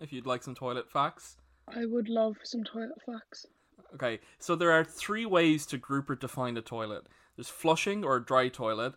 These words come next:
Speaker 1: there's sitting or a squat toilet, and there's private or a public toilet. Um, the difference in drainage, uh, is flush or vacuum toilets, which uses, like,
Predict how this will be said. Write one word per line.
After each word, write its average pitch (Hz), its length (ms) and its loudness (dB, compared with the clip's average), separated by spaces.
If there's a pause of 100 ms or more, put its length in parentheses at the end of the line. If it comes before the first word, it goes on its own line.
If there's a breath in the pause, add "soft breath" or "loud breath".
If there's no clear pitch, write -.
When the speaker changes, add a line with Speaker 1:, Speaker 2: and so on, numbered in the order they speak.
Speaker 1:
there's 127 180 -4
sitting 160 380 2
or 120 140 2
a 117 60 -2
squat 151 420 2
toilet, 110 400 -2
and 120 120 -6
there's 117 120 -8
private 135 560 2
or 120 120 0
a 113 60 -2
public 113 400 -10
toilet. 101 380 -8 (680)
Um, 120 320 2 (180 soft breath)
the 143 80 -8
difference 165 440 2
in 143 100 2
drainage, 170 720 -2
uh, 131 160 6 (120)
is 143 140 -10
flush - 440 2
or 135 100 2
vacuum 143 420 8
toilets, 123 480 -2
which - 180 -6
uses, 117 320 -6
like, 110 120 -6